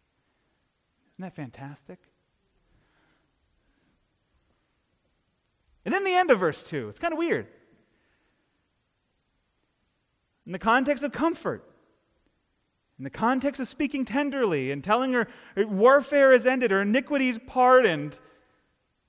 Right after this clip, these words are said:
we read that she has also cried to her that she has received from the Lord's hand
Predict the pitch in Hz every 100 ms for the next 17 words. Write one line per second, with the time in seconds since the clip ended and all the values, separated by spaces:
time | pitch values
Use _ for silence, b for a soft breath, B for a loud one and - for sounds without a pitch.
0 | _ _ _ _ 180 185 190 196 - 214
1 | 214 185 - _ 165 208 254 247 - 233
2 | 233 233 208 208 190 - 185 170 160 165
3 | - 220 226 226 - 160 143 160 175 156
4 | 185 175 139 120 117